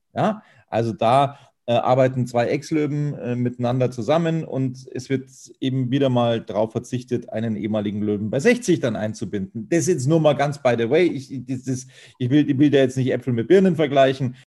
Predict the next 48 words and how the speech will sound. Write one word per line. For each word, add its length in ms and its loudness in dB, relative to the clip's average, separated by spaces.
Harald 280 2
Czerny 280 2
wird 160 4
beim 140 0
ersten 260 -2
F 140 -4
C 120 -12
Köln 260 -2
sicherlich 380 -4
wesentlich 320 -2
mehr 160 -2
verdienen 380 -2
können 220 -2
als 200 -4
Scout 280 0
als 140 -4
beim 180 -4
T 100 -6
S 140 -6
V 80 -2
achtzehnhundertsechzig. 1040 -4
Das 140 -4
ist 320 -10
eindeutig 840 0
so. 280 2
Überhaupt 380 4
keine 200 2
Frage. 440 2
Aber 180 2
es 100 0
ist 140 0
halt 140 4
wieder 180 4
mal 180 4
so 120 -2
ein 120 -2
Beispiel, 680 -2
dass 540 -12
ehemalige 440 -4
Löwen 320 -4
nicht 240 -10
eingebunden 560 -8
werden. 260 -6
Und 140 -12
das 160 -12
ist 300 -20
sehr, 180 -8
sehr 300 -10